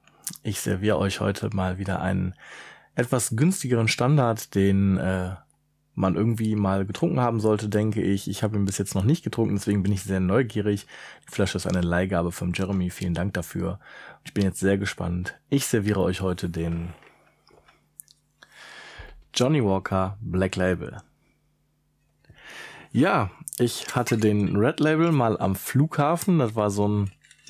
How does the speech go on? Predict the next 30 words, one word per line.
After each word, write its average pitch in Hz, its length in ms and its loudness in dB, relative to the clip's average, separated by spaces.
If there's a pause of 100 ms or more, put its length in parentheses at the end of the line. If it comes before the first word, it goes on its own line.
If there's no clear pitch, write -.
Airport-Dram-Video. 135 1400 2 (440)
Eigentlich 104 220 0
ganz 104 220 0
lustig, 113 320 -4
könnt 104 120 0
ihr 98 40 2
euch 104 100 -4
mal 95 80 -2
angucken. 127 460 -2 (440)
Dann 110 140 2
hatte 113 200 2
ich - 100 -2
schon 110 160 2
den 101 160 4
zwölfjährigen, 98 880 2
äh, 107 120 2
den, 101 360 4
den 95 260 2
zwölf, - 1040 0 (640)
nee, 107 120 2
Quatsch, - 280 -2
den 82 120 -4
Black 104 200 0
Label 98 500 2 (100)
Sherry 131 360 2
Cask. 127 580 -2 (1300)
Ein 101 160 0
paar 101 220 0
von 101 200 0
den 95 360 0